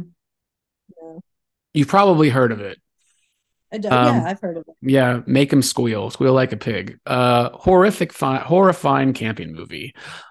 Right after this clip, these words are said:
Speaker 2: Um, and then the two that I'm gonna mention that you probably have not heard of, but you should absolutely seek out. One is called Backcountry, and one is called Cub.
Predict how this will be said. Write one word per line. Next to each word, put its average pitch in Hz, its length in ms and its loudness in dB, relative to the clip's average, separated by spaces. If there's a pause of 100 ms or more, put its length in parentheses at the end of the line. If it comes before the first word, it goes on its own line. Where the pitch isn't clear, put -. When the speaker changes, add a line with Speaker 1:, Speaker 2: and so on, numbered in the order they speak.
(140)
Speaker 2:
Um, 170 160 2
and 180 100 4
then 180 300 2
the 151 160 2
two 202 280 4
that 185 120 6
I'm 170 100 4
gonna 156 140 4
mention 139 340 4
that 151 120 0
you 117 100 -8
probably 180 460 2
have 160 140 2
not 147 220 2
heard 143 260 2
of, 139 200 2
but 135 180 -4
you 120 140 -6
should - 240 -10 (100)
absolutely 131 880 0
seek 139 480 -2
out. 123 380 2 (260)
One 147 260 4
is 160 140 2
called 120 460 0
Backcountry, 247 840 2 (300)
and 135 120 2
one 160 120 4
is 160 100 0
called 139 480 -2
Cub. 113 480 -4